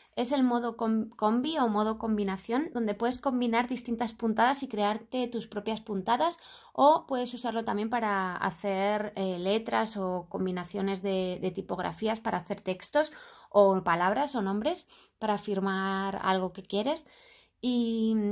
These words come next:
simplemente se le da aquí y, como ves, desaparece la puntada porque tenemos que, eh, empezar a crearla nosotros, ¿vale? Por ejemplo, podemos empezar con esta y em-, creamos uno de los, un patroncito de, de ese.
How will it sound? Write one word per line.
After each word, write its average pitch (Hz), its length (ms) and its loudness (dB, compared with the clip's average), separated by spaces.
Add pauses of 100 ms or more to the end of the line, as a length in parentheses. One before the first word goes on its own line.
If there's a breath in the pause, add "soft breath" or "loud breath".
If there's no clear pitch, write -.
(120)
simplemente 277 480 2
se 240 140 2
le 196 140 6
da 226 120 6
aquí 226 240 0 (1300)
y, 240 100 -6
como 220 240 0
ves, 262 160 0
desaparece 220 520 -2
la 240 140 4
puntada 269 600 2 (320 loud breath)
porque 247 240 -4
tenemos 247 400 -2
que, 269 340 -4
eh, 208 300 0
empezar 202 440 -2
a 240 100 0
crearla 202 520 4
nosotros, 170 640 -10 (320 soft breath)
¿vale? 202 240 -4
Por 247 120 -2
ejemplo, 196 460 -4
podemos 202 340 -4
empezar 226 400 -2
con 180 180 -2
esta 285 400 0 (340)
y 226 120 0
em-, 220 180 2
creamos 214 600 0
uno 262 320 4
de 254 100 0
los, 220 240 -2 (100)
un 254 180 0
patroncito 240 680 0
de, 202 340 -2
de 165 240 -4
ese. 165 320 -8